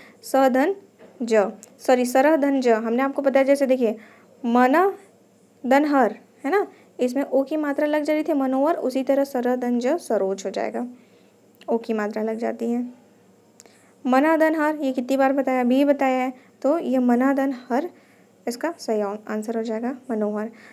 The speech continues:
लास्ट क्वेश्चन देखते हैं जगदीश। तो जगदीश भी बहुत आसान है, जगत धन ईश, जगत धन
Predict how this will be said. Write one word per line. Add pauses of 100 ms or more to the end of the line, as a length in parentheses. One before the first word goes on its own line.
(160)
लास्ट
क्वेश्चन
देखते
हैं
जगदीश। (300)
तो
जगदीश
भी
बहुत
आसान
है,
जगत
धन (340)
ईश, (1080)
जगत
धन